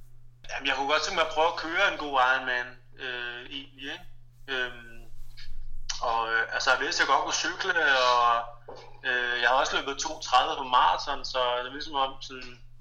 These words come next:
at der var der masser af gode chancer for, at jeg også kunne køre en god tid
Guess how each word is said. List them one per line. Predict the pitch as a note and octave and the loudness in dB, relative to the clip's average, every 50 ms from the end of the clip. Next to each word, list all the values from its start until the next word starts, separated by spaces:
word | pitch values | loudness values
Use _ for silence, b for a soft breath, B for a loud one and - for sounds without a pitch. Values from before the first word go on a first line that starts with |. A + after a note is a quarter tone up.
| - - - - | -20 -18 -10 -10
at | B2+ A#2+ - - - - - - - - - - - - - - - - - - - - - - - - - - - - - - - - - - - - - - - - | -10 -10 -10 -12 -14 -14 -14 -14 -18 -18 -14 -12 -12 -12 -14 -18 -20 -20 -20 -20 -20 -20 -20 -20 -20 -20 -20 -20 -20 -20 -20 -20 -20 -20 -20 -20 -20 -20 -20 -20 0 4
der | C#3+ | 4
var | C#3 C3+ | 4 6
der | C3+ C3 C3+ | 4 2 2
masser | C#3 D3+ - F3 E3 | 2 2 2 0 0
af | D#3 | -2
gode | - D3 C#3+ D3+ D3+ D3 C#3+ | -2 -6 -6 -4 -4 -4 0
chancer | - C#3+ C3+ B2+ - - D#3 | 2 4 4 2 2 -4 -6
for, | - C3+ C3 | 0 2 2
at | C3 B2+ | 4 4
jeg | B2+ B2+ | 4 2
også | C3+ - - | 2 0 -4
kunne | - - - | -8 -6 -4
køre | C#3 C#3 C#3 | -4 -4 -4
en | C#3 - D3 | -4 -6 -10
god | C#3+ - - | -10 -10 -10
tid | - - C#3+ | -10 -10 -10